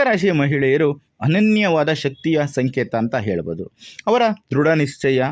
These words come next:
ಬುದ್ಧಿವಂತಿಕೆ ಮತ್ತು ಸಂಕಷ್ಟಗಳಿಗೆ ಸಮ್ಮುಖವಾಗಿ ನಿಲ್ಲುವಂತಹ ಸಾಮರ್ಥ್ಯವನ್ನ ಅವರು ವಿಶೇಷವಾಗಿ ಪಡ್ಕೊಂಡಿರ್ತಾರೆ. ಅವರು ಯಾವುದೇ ಚಿಕ್ಕ ಪುಟ್ಟ ಸಮಸ್ಯೆಗಳನ್ನ ಕೂಡ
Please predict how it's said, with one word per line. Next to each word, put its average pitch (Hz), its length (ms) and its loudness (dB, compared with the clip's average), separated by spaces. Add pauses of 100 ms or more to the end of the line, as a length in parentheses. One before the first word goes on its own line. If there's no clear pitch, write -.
(140)
ಬುದ್ಧಿವಂತಿಕೆ 127 680 -2
ಮತ್ತು 170 340 -2 (240)
ಸಂಕಷ್ಟಗಳಿಗೆ 165 1400 -4
ಸಮ್ಮುಖವಾಗಿ 175 800 0
ನಿಲ್ಲುವಂತಹ 127 680 0
ಸಾಮರ್ಥ್ಯವನ್ನ 151 840 -2 (340)
ಅವರು 208 180 2
ವಿಶೇಷವಾಗಿ 147 840 0
ಪಡ್ಕೊಂಡಿರ್ತಾರೆ. 92 680 -6 (440)
ಅವರು 233 340 0 (180)
ಯಾವುದೇ 220 500 0 (240)
ಚಿಕ್ಕ 190 280 -6
ಪುಟ್ಟ 220 320 -2
ಸಮಸ್ಯೆಗಳನ್ನ 160 960 0
ಕೂಡ 143 180 -2